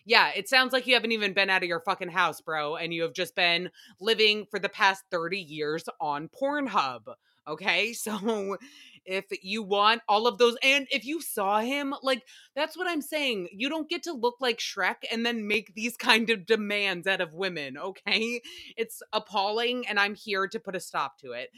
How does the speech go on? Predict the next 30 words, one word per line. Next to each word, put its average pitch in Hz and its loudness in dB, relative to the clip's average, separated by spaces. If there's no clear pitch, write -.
Now, 233 0
another 247 2
guy, 170 2
<laughs> - -20
this 294 -4
is 339 -2
ridiculous, 311 0
you 233 -2
guys. 160 2
Okay, 233 2
the 196 -2
prompt 254 -8
is, 165 -4
"Don't 240 2
hate 247 -6
me 262 -4
if, 185 2
dot, 196 2
dot, 202 -2
dot." 165 0
He 311 -2
writes, 196 0
"I 220 6
lose 226 -2
interest 220 -4
in 190 -4
you 185 -4
overnight." 185 0
<laughs> - -20
What? 392 6